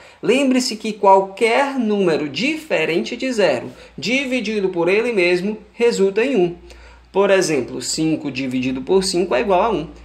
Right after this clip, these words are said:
Mil dividido por mil é igual a um. Como eu disse,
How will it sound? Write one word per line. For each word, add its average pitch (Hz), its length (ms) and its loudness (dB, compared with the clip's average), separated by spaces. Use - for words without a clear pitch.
Mil 262 760 -2
dividido 147 560 -6
por 202 260 2
mil 233 640 0
é 147 80 4
igual 139 220 2
a - 80 2
um. 131 160 -2
Como 269 260 2
eu 156 120 2
disse, 196 460 -4